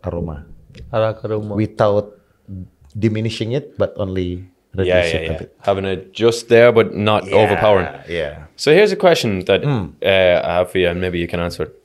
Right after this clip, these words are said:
Speaker 3: Um, back home, a lot of people would say, "Oh, if you drink dark alcohol, your hangover will be so much worse.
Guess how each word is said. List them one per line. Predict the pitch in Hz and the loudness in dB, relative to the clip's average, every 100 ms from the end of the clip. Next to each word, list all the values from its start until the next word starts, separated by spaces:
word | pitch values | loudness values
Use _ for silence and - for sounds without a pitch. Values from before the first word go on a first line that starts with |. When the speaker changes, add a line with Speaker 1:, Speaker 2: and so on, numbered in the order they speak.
| - | -10
Speaker 3:
Um, | 82 87 82 80 80 80 _ _ - - - | -6 -4 -4 -8 -12 -16 _ _ -20 -8 0
back | 143 | 2
home, | 165 160 139 - - _ _ - | 4 2 0 -6 -18 _ _ -2
a | 101 | 2
lot | 107 | 2
of | 95 | 0
people | 110 98 | -4 -2
would | 95 90 | -2 -2
say, | - 92 90 87 - | -2 0 0 -2 -6
"Oh, | - 117 | -6 -6
if | 110 | -4
you | 110 | -4
drink | 107 110 - | -4 -4 2
dark | 113 117 - - | 4 4 2 -4
alcohol, | 95 95 87 90 82 - _ - | -4 -2 0 0 0 -6 _ -8
your | 87 | -6
hangover | 101 104 98 90 | -2 -2 -2 -2
will | 87 | -2
be | 85 | -4
so | - 98 | -4 -4
much | 90 87 | -4 -6
worse. | 82 80 - | -8 -10 -12